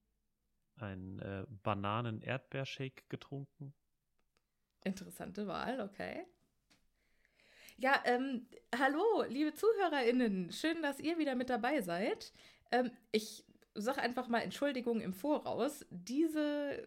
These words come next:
Speaker 2: äh, Episode klingt wieder ein bisschen fragwürdig,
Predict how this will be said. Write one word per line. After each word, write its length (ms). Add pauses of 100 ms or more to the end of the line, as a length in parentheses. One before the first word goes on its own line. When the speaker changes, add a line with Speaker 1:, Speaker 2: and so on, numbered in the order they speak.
Speaker 2:
äh, 320
Episode 480
klingt 360
wieder 480 (500)
ein 140
bisschen 680 (520)
fragwürdig, 840